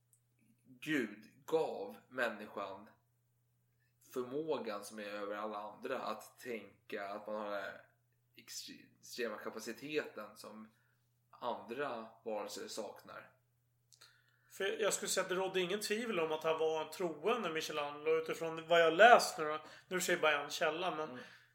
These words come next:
Speaker 2: eh, jag har svårt att koppla till att han var typ en hemlig ateist som försökte lämna budskap i Sixtinska kapellet.
Speaker 1: Nej.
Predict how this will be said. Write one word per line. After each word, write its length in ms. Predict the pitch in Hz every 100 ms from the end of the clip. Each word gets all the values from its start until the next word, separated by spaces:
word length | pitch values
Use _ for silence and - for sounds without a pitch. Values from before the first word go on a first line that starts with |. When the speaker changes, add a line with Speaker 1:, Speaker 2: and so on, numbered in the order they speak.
| _ _ -
Speaker 2:
eh, 460 | 107 104 104 107
jag 120 | 180 196
har 100 | -
svårt 360 | - 247 240
att 80 | 208
koppla 320 | 196 180 185
till 120 | 180
att 100 | 165
han 180 | 165 160
var 180 | 160 160
typ 280 | 165 160 180
en 200 | 165 160 175
hemlig 420 | 185 180 165 170
ateist 640 | 160 - 190 226 220 -
som 100 | 180
försökte 340 | 147 165 - 165 165 165 135
lämna 320 | - 180 170 165
budskap 520 | 175 175 - 185 185
i 40 |
Sixtinska 640 | - 170 - 170 147 170 160
kapellet. 400 | 165 220 208 165
Speaker 1:
Nej. 380 | 135 127 123